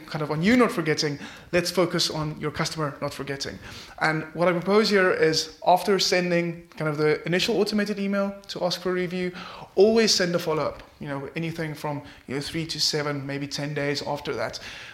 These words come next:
when a customer hasn't kind of, you know, left a review based on that first email. So you always wanna remind customers, um, about kind of the,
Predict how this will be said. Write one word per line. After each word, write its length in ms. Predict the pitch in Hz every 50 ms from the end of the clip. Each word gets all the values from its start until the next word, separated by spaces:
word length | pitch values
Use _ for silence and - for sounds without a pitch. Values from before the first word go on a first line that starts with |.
| - - _
when 200 | 165 160 156 156
a 140 | - - -
customer 320 | - 170 - 175 175 156
hasn't 400 | 143 147 156 143 165 160 147 156
kind 140 | - 160 151
of, 180 | 135 - -
you 60 | 131 147
know, 140 | 143 135 139 - -
left 280 | 143 143 143 143 -
a 60 | 156 143
review 360 | 143 139 139 143 139 135 135
based 260 | 135 135 135 127 -
on 80 | 143 135
that 100 | 131 -
first 300 | - 139 139 131 - 127
email. 300 | 123 117 - - - - - - - - - -
So 100 | - 175
you 100 | 170 175
always 260 | 175 196 226 254 233 240
wanna 140 | 240 226
remind 500 | 214 196 185 170 156 156 160 160 156 151
customers, 640 | - 160 147 - - 160 151 143 135 135 131 - - - - - - - - -
um, 280 | 139 139 135 135 - -
about 400 | 139 135 - 147 143 143 - -
kind 160 | - 143 143
of 200 | 135 139 - -
the, 240 | 147 143 135 131